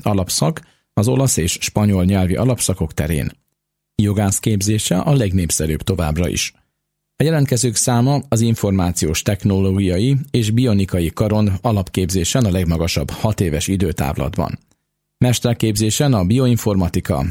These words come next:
a legkeresettebb szak. Egyre keresettebb a mentálhigién és családkonzulens mesterképzés, és jelentősen nőtt az érdeklődés az igazságügyi igazgatás alapszak iránt.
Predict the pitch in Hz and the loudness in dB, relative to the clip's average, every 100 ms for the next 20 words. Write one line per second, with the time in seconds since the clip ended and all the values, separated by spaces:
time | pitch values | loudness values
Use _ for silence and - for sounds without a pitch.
0 | 90 104 101 - 80 80 - - 65 - | -2 0 0 -2 -2 -2 -2 -2 -4 -2
1 | - - - _ _ _ _ _ _ - | -4 -4 -12 _ _ _ _ _ _ -2
2 | 107 95 98 104 95 - 104 - 156 104 | -2 0 0 0 0 0 -2 0 0 2
3 | 104 107 104 95 98 98 92 92 95 - | 2 2 2 2 2 2 2 2 0 -2
4 | - - 113 101 - 104 104 98 95 98 | -4 0 0 0 0 0 2 2 2 2
5 | 107 101 - 107 101 120 104 120 156 - | 2 0 0 -2 0 0 0 0 0 -2
6 | - _ _ - 175 - - 113 101 92 | -10 _ _ -2 0 2 2 2 2 0
7 | - 87 104 95 87 95 110 98 90 87 | 0 2 0 0 -2 0 0 0 0 -2
8 | 87 101 101 - _ 113 151 147 104 - | 0 0 0 -6 _ -2 0 0 0 0
9 | 92 92 95 117 135 101 92 95 90 95 | -2 0 0 0 0 0 0 -2 -2 -2
10 | - 107 95 90 - 90 92 101 113 - | -2 -2 -2 -2 -2 -2 -2 -2 -4 -8
11 | - | -10